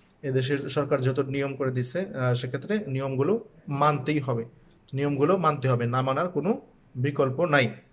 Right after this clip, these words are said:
ওকে, আহ, যাদের ইমিগ্রেশনে অ্যাপয়েন্টমেন্ট আছে তাদের কি হবে? জি, যারা already, আহ, তেরো, চোদ্দ, পনেরো, ষোলো, সতেরো, এভাবে ছাব্বিশ তারিখের মধ্যে যাদের এম-, ইমিগ্রেশনে অ্যাপয়েন্টমেন্ট আছে তাদের কি হবে?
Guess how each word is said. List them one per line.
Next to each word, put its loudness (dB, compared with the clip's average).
ওকে, 2
আহ, 10
যাদের 8
ইমিগ্রেশনে 4
অ্যাপয়েন্টমেন্ট 6
আছে 4
তাদের 6
কি 0
হবে? 4
জি, 0
যারা 8
already, 4
আহ, 2
তেরো, 6
চোদ্দ, 0
পনেরো, 0
ষোলো, 0
সতেরো, 0
এভাবে 6
ছাব্বিশ -4
তারিখের 2
মধ্যে 0
যাদের 2
এম-, -2
ইমিগ্রেশনে -2
অ্যাপয়েন্টমেন্ট 2
আছে -4
তাদের 4
কি 0
হবে? 2